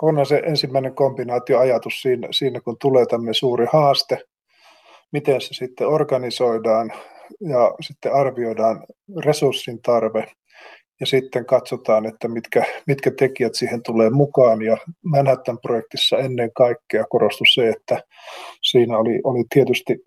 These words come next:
sotateollinen järjestelmä siellä takana, armeija tarvitsi sen, sen, ää, atomipommin, mutta sitten siihen sidottiin tiedeinstituutiot, yliopistot,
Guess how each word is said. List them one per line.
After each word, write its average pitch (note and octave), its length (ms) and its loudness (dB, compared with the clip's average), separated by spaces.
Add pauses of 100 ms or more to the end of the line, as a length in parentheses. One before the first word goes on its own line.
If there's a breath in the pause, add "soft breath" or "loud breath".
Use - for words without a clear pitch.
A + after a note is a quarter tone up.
(140)
sotateollinen B2 800 0
järjestelmä C3 680 0
siellä A2+ 300 -2
takana, A#2 400 0
armeija A#2+ 520 -2 (920)
tarvitsi C#3 500 2
sen, A#2+ 280 -8 (1120 loud breath)
sen, C3+ 240 2
ää, C3 420 2
atomipommin, B2 1000 -2 (400 loud breath)
mutta - 280 -4
sitten B2+ 440 0 (100)
siihen B2 340 -4
sidottiin A#2+ 840 -2
tiedeinstituutiot, B2 1160 0
yliopistot, B2 680 0